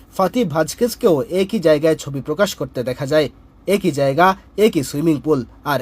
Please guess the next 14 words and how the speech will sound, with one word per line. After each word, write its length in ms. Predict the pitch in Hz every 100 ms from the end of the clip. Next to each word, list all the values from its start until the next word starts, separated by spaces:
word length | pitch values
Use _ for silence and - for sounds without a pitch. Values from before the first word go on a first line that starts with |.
| -
এতেই 280 | 165 190 233
শুরু 220 | - 143
হয় 200 | 131 127 120
আলোচনা। 360 | 131 131 139 147 - - - - -
মুন্দো 280 | 165 220 262
দেপার্তিভো 560 | 226 220 240 - 262 262
জানিয়েছে, 500 | 202 165 185 185 196 135 113 - -
ইয়ামাল 380 | 170 220 262 233
ও 60 | 170
ত্রিশ 240 | - 190
বছর 260 | 170 160 151
বয়সী 360 | 131 170 185 240
ফাতি 260 | 208 170 185
ভাজকেজ 540 | 127 147 165 - 156